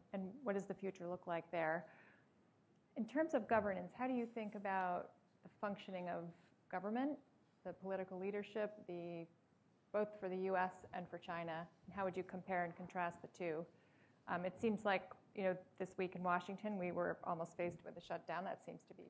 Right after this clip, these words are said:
behind us now. We were looking, uh, a couple of months ahead to,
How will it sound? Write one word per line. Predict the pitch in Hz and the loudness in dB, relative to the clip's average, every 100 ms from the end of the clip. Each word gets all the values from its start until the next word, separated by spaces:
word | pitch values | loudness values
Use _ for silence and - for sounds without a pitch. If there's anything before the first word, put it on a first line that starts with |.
| 170 | -18
behind | 170 175 170 | -16 -14 -14
us | 170 - | -16 -14
now. | 180 185 208 | -12 -10 -8
We | 185 175 | -8 -8
were | 170 170 - - - _ - - | -8 -8 -14 -20 -20 _ -8 2
looking, | 202 202 190 185 - | 4 6 2 0 4
uh, | 185 180 175 - - | 6 6 6 2 -4
a | - | -2
couple | 214 202 175 | -2 2 2
of | 175 - - | 0 -4 -2
months | 185 175 | 0 0
ahead | 170 175 190 196 - - | 0 4 4 4 -2 -2
to, | 175 170 175 | 0 0 -2